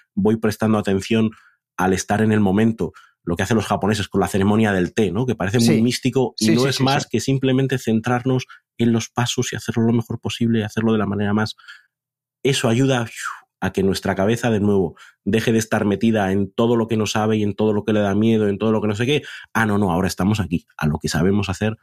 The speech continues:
Speaker 1: y a lo que, a lo que tenemos controlado.
Speaker 2: Fijaos que todo esto son pequeños pasos que los podéis utilizar y poner como ladrillos unos encima de otros o poner en práctica aquellos que penséis que os van a funcionar, pero todos son muy sencillos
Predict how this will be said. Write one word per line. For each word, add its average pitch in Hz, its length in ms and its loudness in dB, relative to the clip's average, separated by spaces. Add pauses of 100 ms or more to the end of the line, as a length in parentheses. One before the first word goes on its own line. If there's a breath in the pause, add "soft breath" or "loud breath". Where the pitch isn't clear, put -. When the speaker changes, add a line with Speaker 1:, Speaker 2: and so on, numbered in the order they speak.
(280 soft breath)
Speaker 1:
y 92 100 0
a 80 80 0
lo 80 140 0
que, 76 400 -2
a - 100 -8
lo 80 80 -2
que - 80 -10
tenemos 90 260 0
controlado. 69 420 -8 (760)
Speaker 2:
Fijaos 156 380 0
que 147 100 -2
todo 165 140 2
esto 170 160 -2
son 135 180 2
pequeños 131 420 0
pasos 147 400 -2
que - 100 -4
los 107 160 -2
podéis 104 460 0
utilizar 110 480 0
y 110 80 0
poner 107 280 0
como 117 220 2
ladrillos 107 520 0
unos 107 240 0
encima 107 420 0
de 107 120 2
otros 180 420 -2
o 120 60 -6
poner 104 220 0
en 98 60 0
práctica 110 460 -4
aquellos 110 340 0
que - 100 -4
penséis 107 380 -2
que - 80 -4
os 107 80 -2
van 104 120 0
a 107 60 0
funcionar, 117 400 -2
pero 131 140 -2
todos 190 260 0
son 120 140 0
muy 131 260 2
sencillos 135 640 -2